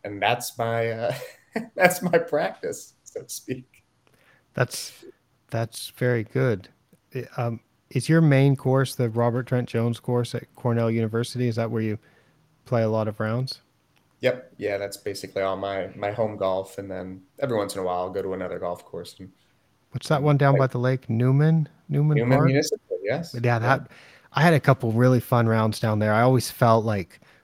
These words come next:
Speaker 2: um, if I got it going down there, I could birdie every hole, which I, I never did, never close to it. But it, it was just the kind of course that I'm like, "I like this course. It's fun."
Speaker 1: It's a, yeah, it's a, it's,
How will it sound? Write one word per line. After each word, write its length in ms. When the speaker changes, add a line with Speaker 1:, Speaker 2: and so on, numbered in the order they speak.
Speaker 2:
um, 260
if 220
I 80
got 240
it 120
going 320
down 240
there, 200
I 80
could 320
birdie 480
every 260
hole, 360
which 360
I, 280
I 100
never 280
did, 260
never 360
close 560
to 340
it. 240
But 260
it, 260
it 80
was 140
just 220
the 100
kind 200
of 140
course 280
that 80
I'm 100
like, 260
"I 100
like 300
this 200
course. 340
It's 200
fun." 460
Speaker 1:
It's 180
a, 100
yeah, 200
it's 180
a, 220
it's, 360